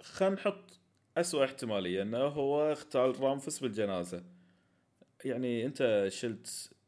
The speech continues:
كمية كبيرة من المعاناة اللي راح تصير بعدك. و-، وأنا هذا اللي استغربت منه. حتى الكاتب نفسه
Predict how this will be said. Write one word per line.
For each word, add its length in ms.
كمية 480
كبيرة 520
من 320
المعاناة 960
اللي 100
راح 140
تصير 260
بعدك. 480
و-، 80
وأنا 500
هذا 240
اللي 80
استغربت 440
منه. 440
حتى 260
الكاتب 380
نفسه 400